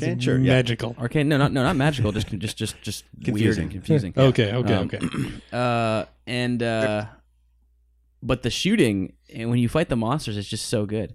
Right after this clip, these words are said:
Speaker 1: Oh, so
Speaker 3: So
Speaker 1: good.
Speaker 3: it has that
Speaker 2: Hmm.
Speaker 3: like, uh, like, like Doom has very distinct enemies. All the enemy types are very distinct, and like the, this has got the same deal. They'll animate distinctly. They have kinda distinct shapes, and every level you fight completely different enemies.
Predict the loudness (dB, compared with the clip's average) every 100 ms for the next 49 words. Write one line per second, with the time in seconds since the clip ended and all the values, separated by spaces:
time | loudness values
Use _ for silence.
0 | -2 0 0 -2 -2 0 0 0 0 0
1 | 2 2 0 -4 -6 -8 -8 -10 -14 _
2 | -16 -16 -14 -12 -12 -12 -2 2 2 0
3 | 0 0 0 0 -2 -8 -6 -4 -4 -8
4 | -16 -14 -8 -4 -2 -4 -8 -18 _ -2
5 | 0 0 -2 -4 -2 -2 -4 -4 -4 -4
6 | -4 -6 -6 -6 -8 -10 -10 -10 -12 -14
7 | -16 -16 -14 -8 -8 -6 -8 -10 -10 -8
8 | -8 -10 -10 -14 _ -4 -2 2 0 0
9 | -4 -8 -6 -4 -4 -4 -6 -6 -8 -10
10 | -8 -4 -4 -4 -8 -8 -10 _ _ _
11 | _ _ 0 2 6 6 6 4 0 -2
12 | 0 0 0 -2 -4 -2 -4 -6